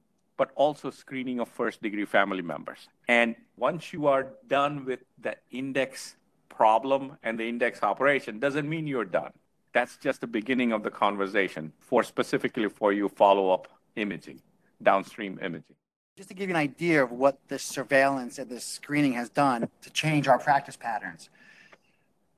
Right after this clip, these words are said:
Speaker 2: I'm very fortunate to be surrounded by excellent cardiac surgeons here. And I'll tell you why. When you have a type A dissection, that this is a chronic issue. And the idea is, when you have these type A dissections,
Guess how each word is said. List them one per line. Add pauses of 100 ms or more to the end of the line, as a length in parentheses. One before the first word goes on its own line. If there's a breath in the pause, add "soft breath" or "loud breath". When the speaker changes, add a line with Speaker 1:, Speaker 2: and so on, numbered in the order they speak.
(280)
Speaker 2:
I'm
very
fortunate
to
be
surrounded
by
excellent
cardiac
surgeons
here. (180)
And
I'll
tell
you
why. (480)
When
you
have
a
type
A
dissection,
that
this
is
a
chronic
issue. (420 loud breath)
And
the
idea
is, (560)
when
you
have
these
type
A
dissections,